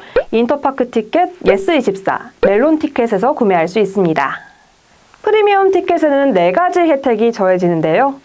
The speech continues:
첫 번째는 T자 무대 앞 별도 스탠딩 공간 출입 가능하고요. 두 번째로는 페스티벌 별도 입장 라인으로 입장할 수 있다는 점,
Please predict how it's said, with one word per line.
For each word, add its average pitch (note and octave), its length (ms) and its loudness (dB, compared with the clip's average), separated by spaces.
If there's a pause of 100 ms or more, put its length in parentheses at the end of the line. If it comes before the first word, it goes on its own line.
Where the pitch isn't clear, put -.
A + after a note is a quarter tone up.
(220)
첫 G4+ 140 -2
번째는 F4+ 560 2
T자 G#4+ 360 0
무대 F4+ 160 2
앞 C#4+ 280 0
별도 G#3+ 440 0
스탠딩 F4+ 440 0
공간 A#3 440 0
출입 C4 280 -4
가능하고요. F#3 720 0 (580)
두 A#3+ 100 0
번째로는 C#4 720 2
페스티벌 F#4+ 600 0
별도 D4 380 0
입장 A#3 340 2
라인으로 G#3 440 2
입장할 C4 480 0
수 C4 100 -4
있다는 G3 380 0
점, G#3 320 0